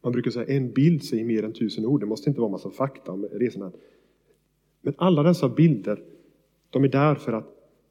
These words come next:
fånga mitt hjärta. Ja, ja, det köper jag,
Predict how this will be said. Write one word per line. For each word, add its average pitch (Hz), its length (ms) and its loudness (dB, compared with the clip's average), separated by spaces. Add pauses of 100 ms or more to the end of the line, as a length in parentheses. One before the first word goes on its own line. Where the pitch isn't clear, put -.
(520)
fånga 135 340 2
mitt 110 180 -2
hjärta. 151 440 0 (760)
Ja, - 420 -14 (760)
ja, - 360 -20 (1200)
det 110 180 -6
köper - 420 -8
jag, 85 80 -10